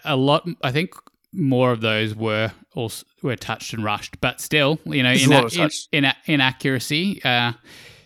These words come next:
Speaker 1: you know, you only get so many chances.
Speaker 2: Yeah, abs-,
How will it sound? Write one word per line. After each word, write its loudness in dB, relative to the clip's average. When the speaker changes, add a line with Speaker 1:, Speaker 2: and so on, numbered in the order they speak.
Speaker 1:
you -4
know, -2
you 0
only 4
get 0
so 0
many 0
chances. -4
Speaker 2:
Yeah, 8
abs-, -4